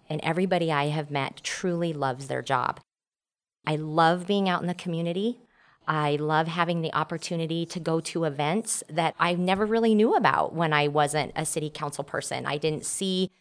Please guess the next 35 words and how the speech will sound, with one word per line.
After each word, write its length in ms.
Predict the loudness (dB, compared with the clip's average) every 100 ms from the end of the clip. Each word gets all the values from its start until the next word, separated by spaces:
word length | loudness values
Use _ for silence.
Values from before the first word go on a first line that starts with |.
| _ -6
you 100 | 0
know, 160 | 4 4
an 80 | 4
advertisement 760 | 4 4 0 2 0 0 -2
or 80 | 2
whatever, 380 | 2 2 2 2
and 160 | 2
now 380 | 2 2 4 2 -2 _
I 100 | -8
get 200 | -4 -6
to 100 | -6
be 300 | -6 -6 -6
firsthand. 840 | -6 -2 -2 -2 -6 -4 -2 0 0
Uh, 280 | 0 0 -2
you 140 | -2
know, 160 | -4 -2
we 160 | -4 -8
served 500 | -8 -4 -2 -2 -4
at 140 | -4
the 220 | -2 -2
Senior 360 | -2 -2 0 -2
Center 320 | -4 -2 -2
Luncheon, 560 | -2 -2 -2 0 2 2
and 180 | 0 -6 -16 -20 -12
I 80 | -8
got 140 | -6
to 60 | -4
go 120 | -2
to 100 | 0
the 100 | -2
Veterans 480 | -2 -4 -2 -2 -2
Ceremony. 680 | -2 0 0 0 0 -2 -4 -10 -6
I, 100 | -4 -2
I 100 | -2
just, 280 | 0 -4